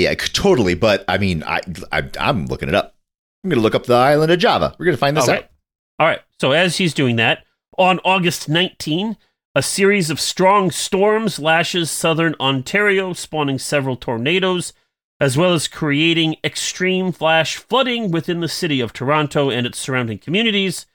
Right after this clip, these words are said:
Speaker 2: In Toronto, this is also dubbed as the Toronto supercell.
Speaker 1: Yeah.
Speaker 2: Yep. And then on the nineteenth as well, we have the first ever joint military exercise between Russia and China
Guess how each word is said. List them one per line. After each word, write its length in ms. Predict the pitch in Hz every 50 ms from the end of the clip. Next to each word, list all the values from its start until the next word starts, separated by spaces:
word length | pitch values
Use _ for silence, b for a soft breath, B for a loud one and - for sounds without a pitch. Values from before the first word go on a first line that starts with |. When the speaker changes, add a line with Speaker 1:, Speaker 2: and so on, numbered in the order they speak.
| _ _ _ _ _ _ _ _ _ -
Speaker 2:
In 140 | 170 170 151
Toronto, 600 | - 147 156 196 233 233 226 - - 196 185 170
this 220 | 143 151 147 -
is 100 | 147 135
also 400 | 151 143 147 143 - - 165 143 135
dubbed 460 | 117 123 135 131 131 131 120 117 - -
as 320 | - 123 123 120 117 104 -
the 180 | - 117 113
Toronto 720 | 107 - - 143 120 117 123 127 127 120 - - 127 120
supercell. 800 | 113 - - - 143 120 - 120 107 - - 101 87 82 78 - _ _ _ _ _ _ -
Speaker 1:
Yeah. 380 | 67 82 107 131 123 92 - - _ _ _ _ _ _ _ _ _
Speaker 2:
Yep. 240 | - 165 165 - - _ _ _ _ _ _ _ _ -
And 200 | 143 147 147 143
then 460 | 190 247 254 226 185 220 247 247 - - -
on 320 | 151 156 160 160 147 - - -
the 120 | 135 147
nineteenth 440 | 156 156 151 147 - 160 143 135 -
as 200 | - 127 113 -
well, 260 | 165 202 185 185 196
we 140 | 165 160 160
have 220 | 151 151 151 139
the 80 | 131 131
first 440 | - - - 180 196 185 - - - -
ever 260 | 165 165 151 160 151
joint 280 | 135 - 135 139 127 -
military 540 | 139 143 156 160 151 - 165 143 127 123 -
exercise 760 | 143 139 - - 156 - - 165 147 139 135 135 127 -
between 480 | - - 127 - - - 139 123 113 110
Russia 360 | 107 139 156 - - - 135 -
and 220 | - 123 120 110 -
China 480 | - - 220 247 254 196 175 190 185